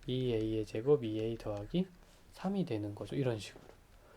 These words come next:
그러면 이게 딱 우리가 그 중학교 삼 학년 때 배우던 이 차 함수, 그거 포물선, 이렇게 생긴 거잖아요. 어, 그럼 되게 잘 될 것 같은데? 이 빼고 A 플러스 이분의 일에 제곱하고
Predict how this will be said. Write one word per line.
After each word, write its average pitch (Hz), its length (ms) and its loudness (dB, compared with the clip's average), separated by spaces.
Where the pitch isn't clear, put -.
그러면 175 380 8
이게 143 540 8
딱 151 200 2
우리가 120 300 4
그 110 100 2
중학교 123 360 0
삼 165 200 6
학년 175 240 4
때 135 140 2
배우던 113 460 4
이 147 80 -2
차 170 180 6
함수, 113 720 0
그거 120 300 -2
포물선, 113 960 0
이렇게 175 260 4
생긴 120 300 0
거잖아요. 107 800 -2
어, 190 200 4
그럼 180 340 4
되게 185 300 2
잘 - 240 -2
될 165 140 0
것 196 120 0
같은데? 127 580 -2
이 127 340 2
빼고 147 640 6
A 113 300 4
플러스 160 460 -2
이분의 113 420 0
일에 147 280 0
제곱하고 147 840 -2